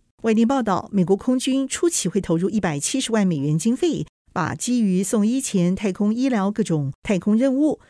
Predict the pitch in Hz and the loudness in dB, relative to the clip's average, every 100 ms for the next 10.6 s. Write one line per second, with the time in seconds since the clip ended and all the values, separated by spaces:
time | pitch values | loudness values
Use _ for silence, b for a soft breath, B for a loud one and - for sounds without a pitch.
0 | b - 233 349 294 240 190 185 202 156 | b 4 4 4 2 0 2 2 4 2
1 | 143 151 147 - 147 180 175 165 196 254 | 2 0 0 -2 -2 2 2 0 0 0
2 | 208 165 208 175 226 170 - - 160 - | 0 0 2 2 4 0 -2 -2 -4 -4
3 | 160 - - 180 185 254 277 269 _ _ | -4 -4 -2 0 2 2 0 -2 _ _
4 | - 165 160 156 - 208 254 175 156 160 | -2 0 0 -2 -2 0 2 0 0 -4
5 | 175 160 180 185 151 - 170 143 196 196 | 0 -2 2 0 0 0 0 2 0 0
6 | 254 277 202 196 185 185 160 208 - _ | 2 0 2 2 4 4 2 0 -4 _
7 | 170 143 190 196 - 320 262 175 202 - | -2 0 0 0 0 0 4 2 0 -4
8 | 165 180 180 185 233 247 254 233 311 233 | -4 -4 -4 -4 -4 -2 -2 0 0 0
9 | 165 160 143 175 - - 226 220 135 196 | 2 0 0 -2 -6 -2 0 2 0 0
10 | 170 151 214 208 226 | 0 0 0 2 2